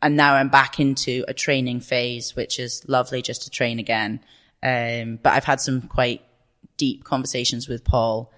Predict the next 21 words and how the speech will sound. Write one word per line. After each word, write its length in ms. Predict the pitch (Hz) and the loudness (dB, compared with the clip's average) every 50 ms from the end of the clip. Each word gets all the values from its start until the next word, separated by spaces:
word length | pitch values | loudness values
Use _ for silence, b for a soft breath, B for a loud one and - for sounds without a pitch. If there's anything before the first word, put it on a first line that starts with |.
| b b b - | b b b -6
and 200 | 120 120 120 - | -4 -4 -2 -2
on 140 | 127 123 123 | 0 0 0
the 60 | 113 | 4
program 580 | - - 117 113 110 - 113 113 107 110 101 - | 4 4 4 4 2 -2 -2 -2 -2 -4 -4 -6
and 160 | 123 123 120 | -6 -8 -8
being 220 | - 120 117 113 113 | -8 -8 -8 -10 -10
like, 400 | 107 110 104 92 90 - - - - | -8 -8 -8 -8 -8 -10 -6 -4 -4
"Okay, 520 | 131 127 - - 120 113 110 110 120 - _ _ _ _ _ _ _ _ _ _ _ - | -4 -2 -2 -2 -2 -2 -2 -4 -8 -10 _ _ _ _ _ _ _ _ _ _ _ 0
let's 320 | 139 143 135 - - - | 4 4 4 4 2 0
do 220 | - - 143 131 123 | 0 0 0 0 2
this. 560 | 120 113 117 123 127 123 - - - - - _ _ _ | 2 2 2 0 -2 -4 -8 -12 -12 -14 -16 _ _ _
Let's 260 | 151 147 135 - - | 4 4 6 4 2
go 160 | - 156 139 135 | 2 0 2 4
hard." 580 | 147 135 127 123 120 120 123 131 135 131 - - _ _ - | 4 4 4 4 2 0 0 -2 -4 -4 -8 -14 _ _ -2
'Cause, 300 | - 143 135 127 - - _ _ | -2 0 0 -2 -4 -8 _ _
so 200 | - - - 147 | -6 -2 0 2
I 100 | 127 131 | 2 0
qualified 640 | 131 131 - - 135 131 139 135 - 127 120 120 - | 0 -2 -4 -6 -4 -4 -4 -4 -4 -4 -4 -4 -6
for 120 | - - - | -6 -6 -6
Arnold 340 | 92 127 123 117 113 - | -6 -6 -8 -10 -12 -8
Games, 560 | - 120 107 98 107 117 120 135 - - - | -6 -6 -4 -4 -6 -8 -10 -10 -10 -12 -14